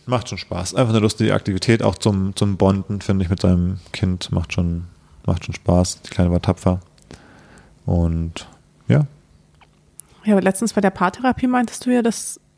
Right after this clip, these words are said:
Speaker 2: die ganzen Babyaktivitäten für dich so total effortless sind. Also sie ins Bett zu bringen, gar nicht anstrengend, mit ihr zu spielen, gar nicht anstrengend. Im Gegenteil, macht alles total viel Spaß.
Speaker 1: Das hab ich,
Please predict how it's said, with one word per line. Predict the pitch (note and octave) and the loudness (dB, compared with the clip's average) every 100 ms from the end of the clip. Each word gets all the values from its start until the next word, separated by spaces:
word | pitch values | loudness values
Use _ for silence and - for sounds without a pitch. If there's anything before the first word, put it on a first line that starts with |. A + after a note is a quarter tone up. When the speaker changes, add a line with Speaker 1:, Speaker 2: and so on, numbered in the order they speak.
| _ _ - | _ _ -12
Speaker 2:
die | |
ganzen | - A3 G#3 - A3 G#3+ G#3+ - - - - - - | 0 2 2 0 2 4 2 -4 -20 -20 -20 -18 -6
Babyaktivitäten | - A3+ A#3 G#3+ - A#3 A3 - G#3 A3 | 0 2 2 -2 -4 -2 -2 0 0 -2
für | - | -2
dich | A3 G#3 | -2 -2
so | G#3+ | -4
total | - - A3+ G#3+ | -6 -4 0 2
effortless | A3 - G3+ - D#3+ - | 0 0 0 0 -2 -2
sind. | F3+ F3 - | -2 -2 0
Also | F3+ F3+ | 0 0
sie | F3 F#3 | 0 -2
ins | F#3 | -4
Bett | - C#4 C4+ | 0 0 0
zu | - | -4
bringen, | G#3+ A3+ A3 G#3+ A3 G#3+ | -2 0 2 2 0 -4
gar | - F3 | -4 -2
nicht | F#3 F#3 | 0 0
anstrengend, | F#3+ F3 - F#3 F3+ | -2 -4 0 0 0
mit | F#3 | -4
ihr | - | -6
zu | - F#3+ | -4 -4
spielen, | - B3+ B3+ B3+ B3+ B3 B3 _ - - - - _ - | 0 2 4 2 0 -2 -6 _ -20 -20 -20 -20 _ -2
gar | B3+ C4 | 0 0
nicht | A#3+ | 0
anstrengend. | A3+ G#3+ - G#3+ G3+ | -4 -4 -2 0 0
Im | F#3+ | 0
Gegenteil, | A#3 A3+ G#3+ A3 | 0 0 0 0
macht | G3 - | 0 -2
alles | G#3 A3 | -2 0
total | A3+ - C4+ B3+ C4 | -2 -2 0 2 0
viel | - B3 B3 B3 | 0 0 2 0
Spaß. | - G3+ G3 G#3 G#3+ - | 0 0 2 0 -2 -4
Speaker 1:
Das | A#2+ C3 | -2 0
hab | B2+ | 0
ich, | A#2+ | -2